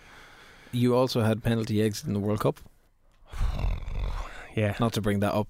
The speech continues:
Speaker 1: but
Speaker 2: I
Speaker 1: it was a thing. It did happen.
Speaker 2: f-, I, I forget about my French dalliance.
Speaker 1: The people of France don't.
Speaker 2: Yeah, fuck 'em.
Speaker 1: I don't.
Speaker 2: Thierry Henry, handball, two thousand and nine. Haven't forgot, son. <laughs>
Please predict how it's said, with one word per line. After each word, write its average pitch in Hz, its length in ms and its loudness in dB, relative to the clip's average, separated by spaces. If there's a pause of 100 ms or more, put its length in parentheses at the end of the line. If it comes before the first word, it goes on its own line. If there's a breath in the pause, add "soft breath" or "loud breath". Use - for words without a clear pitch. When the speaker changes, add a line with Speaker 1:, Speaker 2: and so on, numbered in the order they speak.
Speaker 1:
but 98 240 -2
Speaker 2:
I 104 180 2
Speaker 1:
it 110 100 -2
was 104 240 0
a 104 40 0
thing. 107 180 0
It 107 60 -2
did 104 160 -2
happen. 107 380 -2
Speaker 2:
f-, - 320 -8
I, 143 180 6
I 165 100 6
forget 139 380 6
about 113 180 2
my 104 100 -2
French - 420 0
dalliance. 98 640 -2 (1000 soft breath)
Speaker 1:
The 107 100 -2
people 131 300 2
of 95 80 0
France 120 400 0
don't. 87 280 -2 (200)
Speaker 2:
Yeah, 139 260 2
fuck - 500 2
'em. - 120 -2 (200)
Speaker 1:
I 117 200 4
don't. 101 420 0 (140)
Speaker 2:
Thierry 170 400 6
Henry, 160 380 8
handball, 165 520 8
two 175 220 2
thousand 165 300 6
and 165 80 2
nine. 185 200 6
Haven't 165 240 2
forgot, 170 400 2
son. 175 380 4 (1300)
<laughs> - 60 0